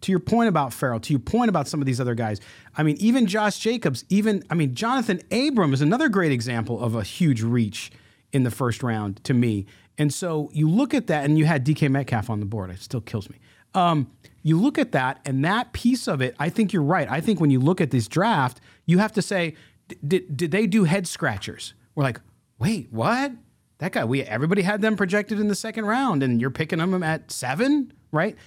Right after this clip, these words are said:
That's the kind of thing I would look for. Otherwise, you're right. You have to kind of wait and see, did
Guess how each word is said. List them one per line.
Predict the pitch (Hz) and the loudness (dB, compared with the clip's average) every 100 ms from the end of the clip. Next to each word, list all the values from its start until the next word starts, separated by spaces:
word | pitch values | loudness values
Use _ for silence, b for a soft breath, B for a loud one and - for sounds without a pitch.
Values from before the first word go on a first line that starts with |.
| b | b
That's | - 208 - | -4 -4 -4
the | 240 | -6
kind | 196 196 | -2 0
of | 165 | 0
thing | 175 151 | -2 -2
I | 151 | -2
would | 170 147 | 0 0
look | 151 156 | 0 -2
for. | 135 123 | -4 -4
Otherwise, | 202 285 220 139 131 135 | -2 0 2 2 2 0
you're | 143 | 0
right. | 160 131 | 0 0
You | 139 | 0
have | 185 - | 0 -2
to | |
kind | - 202 | -2 -2
of | 143 | 0
wait | 139 147 127 | 2 0 0
and | 120 | -4
see, | - 160 131 B B _ _ | -4 -4 -4 B B _ _
did | - 208 190 | 2 2 2